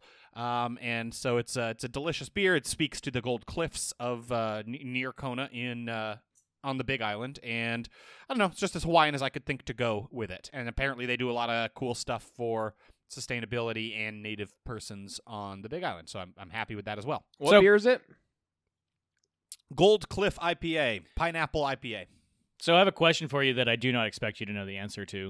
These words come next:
Speaker 3: Um,
Speaker 1: All right, sir.
Speaker 3: So the native Hawaiians didn't have some type of alcoholic beverage? I mean, like, it's pretty common that they, that you wouldn't have beer or wine, but almost all, like, okay, now I'm painting with a really broad brush. Many
Speaker 1: <laughs>
Speaker 3: indigenous peoples have their own, like,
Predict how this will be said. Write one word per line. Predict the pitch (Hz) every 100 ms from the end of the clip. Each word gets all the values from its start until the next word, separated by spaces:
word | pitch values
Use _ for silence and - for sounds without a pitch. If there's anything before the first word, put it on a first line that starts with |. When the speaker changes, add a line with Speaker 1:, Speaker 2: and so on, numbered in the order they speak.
| - -
Speaker 3:
Um, |
Speaker 1:
All | 131 127 127 135
right, | 120
sir. | 165 165 _ _ _ _ _ _ -
Speaker 3:
So | 196 196
the | 175 190 180 170 -
native | 160 175 202 196
Hawaiians | 196 165 165 170 151
didn't | 160 156
have | 127 151 147 127
some | - 139 147
type | - 147 151
of | 131
alcoholic | 135 139 135 143 131
beverage? | 135 135 156 147
I |
mean, | 147 160
like, | 151 143 - - -
it's | -
pretty | 226 196
common | 156 160 143
that | 127
they, | 131 131
that | 123 131
you | 127
wouldn't | 135 123
have | 123 101
beer | 127 127
or | 120 110 107
wine, | 117 113 104 104 -
but | 117 117 -
almost | 139 165 156 139 143
all, | 139 131
like, | 131 123 120
okay, | 113 107 107 101
now | 131
I'm | 110
painting | 110
with | 101
a | 98
really | 120
broad | 110 101 101
brush. | 101 101 123
Many | 123 147 185 175 170 147 -
Speaker 1:
<laughs> | -
Speaker 3:
indigenous | 143 143 170 143 143 -
peoples | - 135 131 123
have | - 131 127
their | 127 123
own, | 123 123
like, | 117 110